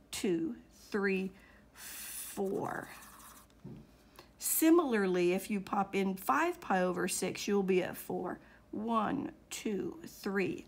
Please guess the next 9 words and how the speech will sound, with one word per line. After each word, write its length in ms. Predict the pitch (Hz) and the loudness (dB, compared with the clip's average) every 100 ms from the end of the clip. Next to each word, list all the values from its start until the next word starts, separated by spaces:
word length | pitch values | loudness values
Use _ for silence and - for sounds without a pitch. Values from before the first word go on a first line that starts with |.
| - | -18
four. 560 | - - 208 - - - - - - - - - - - - - - - - - - - - - - - - - - - | -18 -8 -6 -4 -6 -10 -20 -20 -20 -20 -20 -20 -20 -20 -20 -20 -20 -20 -20 -20 -20 -20 -20 -20 -20 -20 -20 -20 -14 -12
So 200 | - 233 | -2 0
let's 340 | 214 240 - - | 2 0 -4 -4
draw 260 | 320 285 | 0 2
what 220 | 254 233 | 2 -2
we 140 | 214 220 | -2 -2
have 260 | 240 214 | -2 -4
so 240 | 208 220 208 | -4 -4 -4
far. 380 | - 240 190 | -4 -2 -2